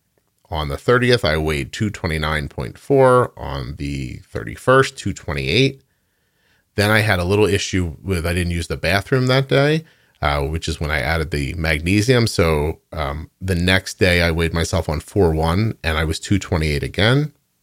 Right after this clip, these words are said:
And then the next day, uh, two twenty-seven.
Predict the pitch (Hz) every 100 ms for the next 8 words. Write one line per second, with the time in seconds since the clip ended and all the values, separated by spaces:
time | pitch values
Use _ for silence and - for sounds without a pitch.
0 | _ _ _ _ _ _ _ _ _ _
1 | _ _ 76 87 85 90 90 87 85 87
2 | 87 82 95 - - 92 90 90 90 85
3 | 87 _ - 85 85 85 85 82 76 73
4 | - _ _ _ - - 101 98 82 78
5 | - 64 - 90